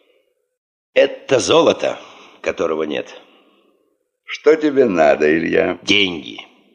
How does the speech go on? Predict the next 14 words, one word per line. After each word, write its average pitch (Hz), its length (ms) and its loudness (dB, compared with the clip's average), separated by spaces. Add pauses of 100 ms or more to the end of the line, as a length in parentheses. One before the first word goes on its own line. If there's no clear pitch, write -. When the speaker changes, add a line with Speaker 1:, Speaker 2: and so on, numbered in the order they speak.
(140)
Speaker 1:
Большие. 92 640 0 (500)
И 95 80 -4
ещё 107 280 4
раз 107 220 0
деньги. 73 420 -4 (960)
Там 78 260 -2
ныряющая 82 760 2
россыпь. - 520 0 (840)
Без 101 220 0
крупной 139 360 2
разведки 127 440 2
её 113 140 4
не 110 120 4
найдёшь. 78 540 0